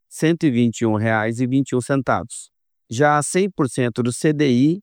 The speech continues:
o seu saldo bruto será de quatro mil duzentos e setenta reais e oitenta centavos.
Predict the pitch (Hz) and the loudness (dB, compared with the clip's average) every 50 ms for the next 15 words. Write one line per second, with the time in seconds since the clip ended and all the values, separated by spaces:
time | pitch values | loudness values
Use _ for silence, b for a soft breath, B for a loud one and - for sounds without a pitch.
0 | _ _ _ - 147 143 - 180 180 165 - 165 143 143 139 143 135 117 113 120 | _ _ _ -6 -6 -4 -2 -2 -2 -2 -2 0 0 2 2 2 2 2 2 2
1 | 127 135 135 - 156 147 - - 131 117 117 113 104 110 - - 123 127 - - | 2 2 0 0 -2 -2 -2 -2 0 0 0 0 0 -2 -2 -2 -2 -2 -2 0
2 | 135 127 113 104 101 101 104 110 113 110 110 107 98 117 117 139 143 - 143 123 | 0 2 2 4 2 2 2 2 0 0 -2 -2 -2 -2 -2 -2 -2 -2 -2 -2
3 | - 123 110 113 - 110 107 98 92 85 87 92 98 95 107 110 107 - - 104 | -2 -2 -4 -2 -2 -2 -2 0 -2 -2 -2 -2 -2 0 0 0 0 0 -2 -2
4 | 95 - 110 - - 127 123 - - 117 101 82 - - - - | -2 -4 -4 -4 -4 -4 -2 0 0 0 0 -2 -4 -10 -14 -14